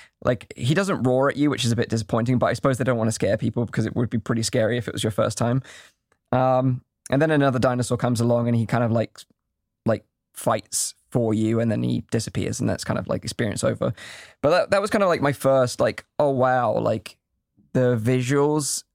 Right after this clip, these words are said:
and the graphics capability of this thing is phenomenal. Because, like, you gotta remember, like, the M one chip in this, um, is it M one or, no, it's M two chip, right?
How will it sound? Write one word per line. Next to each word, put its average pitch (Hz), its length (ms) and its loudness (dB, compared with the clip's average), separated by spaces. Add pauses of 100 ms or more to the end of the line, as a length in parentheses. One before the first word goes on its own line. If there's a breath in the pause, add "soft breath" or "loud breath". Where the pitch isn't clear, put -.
and 120 240 2
the 117 60 -2
graphics - 920 -2 (100)
capability 117 640 0
of 131 100 -2
this 139 220 -2
thing 139 380 0 (200)
is 127 140 -2
phenomenal. 120 420 0
Because, 156 260 0
like, 165 200 0 (320 loud breath)
you 151 80 2
gotta 196 140 2
remember, 156 340 2
like, 117 220 0 (100)
the 131 240 2
M 156 180 2
one 131 220 0
chip 117 300 -2
in 117 100 2
this, - 400 -2 (240)
um, 113 840 0 (800)
is 135 100 0
it 165 100 0
M 180 120 2
one 196 160 0
or, 165 180 0
no, 135 140 0
it's 101 160 -4
M 139 140 2
two 135 160 -2
chip, - 240 -4
right? 123 240 0